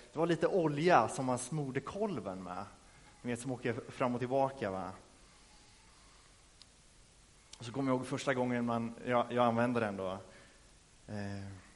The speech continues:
man gjorde i ordning allting, man fyllde det med vatten, gjorde i ordning allting. Och sen tog det tio minuter. Eller, eller vad det nu tog, men det kändes som en, en evighet, va? Innan det här hjulet till slut började,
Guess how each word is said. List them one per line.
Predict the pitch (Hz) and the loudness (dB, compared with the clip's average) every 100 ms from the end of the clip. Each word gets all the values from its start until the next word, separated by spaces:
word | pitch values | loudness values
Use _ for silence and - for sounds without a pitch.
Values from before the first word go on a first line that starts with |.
| - - - | -20 -20 -14
man | - 110 | -6 -4
gjorde | 117 123 | -2 -2
i | |
ordning | 123 120 120 | 0 0 2
allting, | 120 120 | 0 0
man | 117 | -6
fyllde | 127 113 | -6 -6
det | 117 | -4
med | 113 | -4
vatten, | 113 - 117 | -6 -8 -6
gjorde | 113 113 | -4 -4
i | |
ordning | 113 113 | -4 -4
allting. | 110 110 113 110 - - - | -6 -6 -8 -10 -12 -20 -14
Och | 123 | -8
sen | 156 147 | -6 -6
tog | 143 123 | -8 -8
det | 120 | -10
tio | - 160 117 113 | -10 -10 -6 -4
minuter. | 113 120 151 156 - - 101 - - - - - - - - | -2 0 -2 -4 -10 -8 -6 -6 -12 -16 -20 -20 -20 -16 -4
Eller, | 120 | -2
eller | 117 127 | -2 0
vad | 123 113 | 0 0
det | |
nu | 110 | -2
tog, | 110 104 104 | -4 -6 -4
men | 113 | -4
det | |
kändes | 117 135 120 | -2 -2 -2
som | 120 110 | -2 -6
en, | 107 - | -6 -6
en | 123 | -4
evighet, | 123 117 131 123 | -2 -2 -2 -2
va? | 104 104 | -2 -2
Innan | 113 117 113 | 0 0 0
det | |
här | 113 | 0
hjulet | 113 120 113 113 | 0 -2 -2 -4
till | 117 | -6
slut | - 135 113 - | -4 -4 -4 -6
började, | 113 110 107 104 104 104 | -6 -4 -4 -4 -4 -6